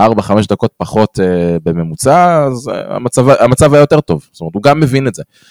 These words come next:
ואני חושב שאנגולה, אה, מגיע למכבי תל אביב, זה איזשהו ניסיון נוסף של קטש, מה שלא עבד עם מיליארד, למצוא את הג'יימס פלדין שהיה לו בירושלים. וכשאני אומר את זה, אני מתכוון מישהו שיכול לשחק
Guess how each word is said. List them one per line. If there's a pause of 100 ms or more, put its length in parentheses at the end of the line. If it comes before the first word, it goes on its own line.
(280)
ואני
חושב
שאנגולה, (760)
אה,
מגיע
למכבי
תל
אביב,
זה
איזשהו
ניסיון
נוסף
של
קטש,
מה
שלא
עבד
עם
מיליארד, (600)
למצוא
את
הג'יימס
פלדין
שהיה
לו
בירושלים.
וכשאני
אומר
את
זה,
אני
מתכוון
מישהו
שיכול
לשחק